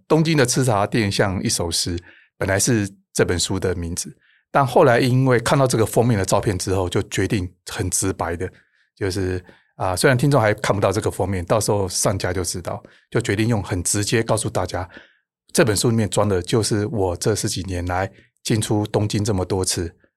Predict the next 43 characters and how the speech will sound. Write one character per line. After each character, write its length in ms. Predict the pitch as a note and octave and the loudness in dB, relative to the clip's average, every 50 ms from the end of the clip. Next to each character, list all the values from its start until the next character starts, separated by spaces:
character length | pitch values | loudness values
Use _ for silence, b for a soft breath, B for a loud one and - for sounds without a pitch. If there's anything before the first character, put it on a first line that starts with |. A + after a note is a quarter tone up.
| _ - | _ -6
我 280 | G#2+ F#2+ F#2+ F#2 F#2 - | -2 -2 0 0 -2 -4
所 240 | - - - G#2 | -4 -2 0 2
有 140 | A2 A2 G2 | 2 2 0
的 320 | F2 G2 F#2+ F#2 F2+ - _ _ _ _ _ - | 0 0 -2 -2 -2 -6 _ _ _ _ _ -2
对 160 | - A#2+ G#2 | 0 0 0
东 280 | - - B2+ B2+ C3+ B2 | 2 2 2 2 2 2
京 320 | - C#3 C3 C3+ C3+ C#3 - _ _ - | 2 0 2 2 0 -2 -4 _ _ -4
这 100 | - D3 | -2 2
个 200 | A2+ A2+ G#2 G2 F#2+ - _ | 2 4 2 2 0 -4 _
大 220 | - - D3+ - D#2+ | -2 -2 -2 -2 -2
城 240 | - - G#2 F#2+ | -2 -2 0 0
市 160 | G#2+ - - A2+ | 0 0 0 0
的 100 | G2+ F#2 | 0 0
这 180 | F#2+ G#2 G2 | 0 -2 -4
个 380 | F2+ G2 F#2+ F#2+ F#2+ F#2+ F#2+ G2 F#2+ - - - - - _ _ - _ _ _ _ _ _ | -2 -2 -2 -2 -2 -2 -2 -4 -6 -8 -10 -12 -18 -20 _ _ -20 _ _ _ _ _ _
这 100 | - - | 0 2
么 100 | D3 C3+ | 4 4
多 300 | B2 B2 - D3 C#3+ C#3+ | 2 4 4 6 6 6
元、 260 | B2 G2+ F#2 F#2 F#2+ G2 - | 4 4 2 0 -2 -4 -2
这 100 | - D#3+ | 0 0
么 140 | C3+ B2 B2 | 2 2 0
多 300 | A#2+ C#3 B2 A#2+ B2 C3+ | 0 2 2 2 2 2
样 200 | E3 C#3+ A2+ G#2+ | 2 2 2 4
貌 220 | B2 C3 A2 F#2+ | 2 2 2 2
的 80 | F#2 F2 | 0 -2
吃 180 | - - - | -2 -2 -4
茶 160 | G2 - F#2 | -2 -2 -2
店 200 | F#2 - A2 F#2+ | -2 -2 -4 -4
的 100 | F2 F#2 | -2 -2
所 260 | E2+ - - - - - | -2 -2 0 0 2 2
有 140 | G2+ G#2 | 2 2
的 80 | F#2+ F#2+ | 2 0
心 260 | F2+ - - G#2 G#2 | -2 -2 -2 -2 -4
得， 220 | - - E2+ F2 B B B B B | -4 -6 -8 -8 B B B B B
全 140 | B - G2+ | B -4 -2
部 80 | A2 A2+ | -2 0
放 120 | G#2+ A#2+ | 0 0
在 120 | G2 G2+ F#2+ | 0 0 -2
这 120 | - G#2 | -2 -4
本 140 | F#2 F2+ F2 | -4 -4 -6
书 200 | - - F#2+ F2 | -6 -6 -6 -8
里 100 | F2 F2 | -10 -12
面。 120 | F#2 F#2+ | -14 -18